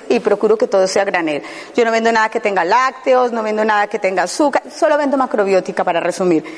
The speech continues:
Y este, en, esto se convirtió en mi vida. Y este fue mi, mi siguiente premio.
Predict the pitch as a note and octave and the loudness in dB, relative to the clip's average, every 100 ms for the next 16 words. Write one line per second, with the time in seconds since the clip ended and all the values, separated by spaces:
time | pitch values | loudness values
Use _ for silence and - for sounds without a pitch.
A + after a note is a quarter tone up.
0 | - - - - D4+ D#4+ E4+ - - - | -18 -18 -4 0 0 0 -4 -6 -6 0
1 | B3 A#3+ B3 B3 B3 B3 C#4 D#4+ E4+ C#4 | 0 0 0 0 2 0 0 -2 -2 0
2 | A#3+ G#3 A#3+ G#3+ G#3 G3 E3+ D#3 - - | -2 -2 -4 -4 -10 -12 -10 -10 -12 -20
3 | - - _ _ - _ - - D#4 E4+ | -20 -20 _ _ -20 _ -6 2 2 4
4 | D#4+ D#4 - - F4 E4 D#4+ D#4+ C#4+ D4+ | 2 0 0 0 2 4 4 4 2 2
5 | D4+ B3+ C#4 D4+ D4+ F#4 G4 D#4 G#3+ E3 | 2 0 2 0 2 2 4 4 2 0